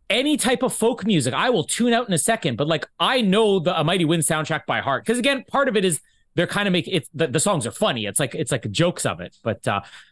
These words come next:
also, uh, Michael McKean got nominated for an Oscar for writing the, the song for A Mighty Wind. Uh, so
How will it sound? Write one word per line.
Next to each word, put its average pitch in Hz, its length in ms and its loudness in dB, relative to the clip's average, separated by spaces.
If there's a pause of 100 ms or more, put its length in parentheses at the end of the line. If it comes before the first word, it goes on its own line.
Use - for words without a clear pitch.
also, 226 400 4
uh, 190 160 0
Michael 214 320 0
McKean 240 400 2
got 156 180 0
nominated 180 380 2
for 202 100 0
an 185 80 2
Oscar 165 460 2 (100)
for 139 300 2
writing 151 460 0
the, 143 240 4
the 123 100 -2
song 202 340 2
for 127 160 0
A 117 60 2
Mighty 104 260 0
Wind. 92 420 -8 (100)
Uh, 95 240 -4
so 90 280 -2